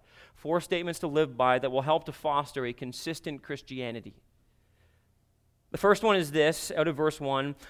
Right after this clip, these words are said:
"I am ultimately accountable to the Lord." "I am ultimately accountable to the Lord." Just grab that statement and drive that into your heart. These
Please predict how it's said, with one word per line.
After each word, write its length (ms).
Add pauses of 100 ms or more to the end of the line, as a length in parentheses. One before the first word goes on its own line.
(140)
"I 80
am 100
ultimately 480
accountable 460
to 100
the 80
Lord." 320 (1400)
"I 80
am 100
ultimately 480
accountable 440
to 100
the 80
Lord." 340
Just 140
grab 280
that 180
statement 480
and 100
drive 280
that 140
into 220
your 160
heart. 400 (320)
These 320